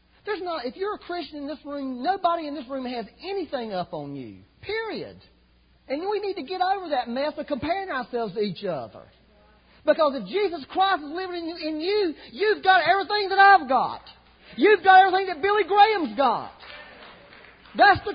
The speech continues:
truth. That's the gospel. Yet we go around, "Well, you know, they're getting to do this, they're getting to do that" kind of mess and jealous of people and all that. That is insanity.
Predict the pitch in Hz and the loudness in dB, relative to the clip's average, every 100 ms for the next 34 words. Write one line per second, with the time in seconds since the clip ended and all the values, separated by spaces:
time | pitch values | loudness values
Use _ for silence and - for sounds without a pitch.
0 | - 381 440 427 285 320 320 370 233 339 | -4 2 4 4 2 0 -2 -6 2 6
1 | 381 - - 190 110 104 - - - - | 6 2 -4 -8 -8 -14 -20 -20 -20 -20
2 | - 254 330 294 392 330 339 320 311 311 | -4 2 4 4 4 8 10 12 10 6
3 | 277 269 269 330 311 277 294 330 302 254 | 8 6 6 4 4 8 10 8 4 -2
4 | 196 285 277 294 277 277 254 277 240 254 | 0 0 0 -2 0 0 -2 -6 -6 -4
5 | 269 285 - 233 220 220 214 226 233 208 | -2 -2 -2 -6 -6 -4 -4 -4 -6 -8
6 | 180 147 254 285 277 226 202 247 262 240 | -10 -2 2 4 2 -4 -8 -6 -4 -2
7 | 269 247 277 294 220 359 415 330 285 240 | -2 -2 -4 -6 0 4 4 2 -8 -10
8 | - - 427 427 262 - 123 | -12 -6 -4 -2 -4 -8 -18